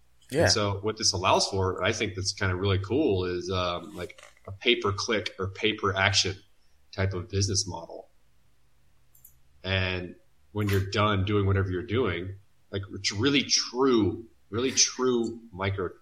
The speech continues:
Speaker 2: microtransactions or micropayments. And as you're doing something, say if you're, like, reading a book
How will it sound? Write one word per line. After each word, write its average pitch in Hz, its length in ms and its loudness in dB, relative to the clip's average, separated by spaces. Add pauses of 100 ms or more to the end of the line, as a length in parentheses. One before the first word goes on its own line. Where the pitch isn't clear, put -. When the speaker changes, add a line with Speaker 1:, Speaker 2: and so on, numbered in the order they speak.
(140)
Speaker 2:
microtransactions 95 920 -6
or 85 60 -12
micropayments. 85 840 -10 (1400)
And 90 380 -2
as 95 200 2
you're 95 100 2
doing 101 280 0
something, 87 420 -4
say 87 160 -6
if - 140 -8
you're, 87 220 -8
like, 90 200 -8
reading 90 360 -6
a 85 60 -8
book 87 320 -10